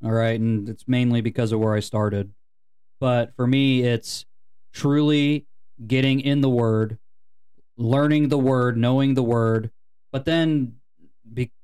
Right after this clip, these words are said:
kind of the reason why I brought up what I brought up earlier, guys, is, uh, I'm gonna do the best I can to disciple my family, um, and get involved in, in other ministries at,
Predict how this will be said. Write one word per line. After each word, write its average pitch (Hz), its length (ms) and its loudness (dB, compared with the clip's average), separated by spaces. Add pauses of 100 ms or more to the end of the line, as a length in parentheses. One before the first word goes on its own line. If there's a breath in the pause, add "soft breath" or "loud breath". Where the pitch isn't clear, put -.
(100)
kind 139 220 0
of 135 100 0
the 131 80 0
reason 135 260 2
why 131 160 2
I 127 40 2
brought 131 260 0
up 127 120 -2
what 127 180 2
I 127 80 0
brought 127 260 0
up 127 180 0
earlier, 127 360 0
guys, 113 360 0
is, 107 280 -6
uh, 110 380 -2 (340)
I'm 120 240 -2
gonna 120 320 0
do 123 240 -4
the 117 80 -2
best 123 240 -2
I 123 80 -2
can 127 240 -2
to 117 60 -8
disciple 123 420 -2
my 113 160 0
family, 135 480 -2 (680)
um, 107 480 0
and 113 280 0
get 127 120 2
involved 127 560 0
in, 113 380 0
in 113 220 -2
other 123 260 0
ministries 131 640 0
at, 113 140 -2